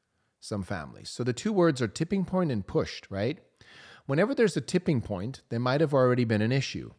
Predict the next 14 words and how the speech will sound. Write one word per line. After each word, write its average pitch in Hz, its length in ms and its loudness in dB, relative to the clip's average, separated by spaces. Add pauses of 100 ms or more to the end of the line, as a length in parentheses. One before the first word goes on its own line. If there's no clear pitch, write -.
(140)
Okay, 110 400 -4 (200)
we 87 120 -8
can 95 160 -6
accept - 380 -6
that. - 200 -14 (400)
There's 85 160 -8
a 98 60 -4
lot 117 180 2
of 151 80 -2
kids - 260 -4
out 85 220 -6
there 87 120 -6
who 87 80 -8
struggle 92 420 -6